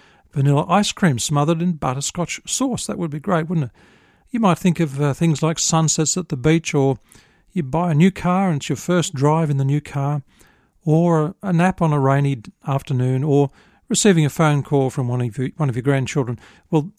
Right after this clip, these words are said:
there's many other examples, but joy and pleasure come in the larger context of life too. Happy families, you've got a good job, you might be satisfied with your job, you might have a nice home, and you might be a very healthy person.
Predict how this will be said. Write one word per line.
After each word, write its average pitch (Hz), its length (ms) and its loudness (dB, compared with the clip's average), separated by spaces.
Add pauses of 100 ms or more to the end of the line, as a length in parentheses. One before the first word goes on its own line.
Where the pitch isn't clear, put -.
there's 180 180 -2
many 170 320 6
other 127 220 0
examples, 123 480 -4
but 117 160 -4
joy 196 340 2
and 190 100 0
pleasure 151 440 -2 (460)
come 151 280 0
in 175 140 0
the 170 100 4
larger 196 380 0
context 151 580 -2
of 123 140 -4
life 127 320 -4
too. 208 300 -2 (480)
Happy 160 280 -2
families, 185 600 0
you've 165 80 -12
got 156 180 -6
a 147 40 -10
good 156 280 0
job, 165 320 2
you 123 80 -4
might 131 160 -6
be 135 140 -8
satisfied 165 560 -2
with 139 160 -8
your 135 60 -4
job, 165 280 2
you 127 80 -4
might 139 160 -2
have 139 100 -2
a 143 60 -2
nice 156 320 0
home, 180 400 0 (420)
and 190 160 2
you 214 80 4
might 160 280 2
be 170 180 -2
a 175 80 -4
very 156 340 2 (280)
healthy 165 380 0
person. 202 520 -2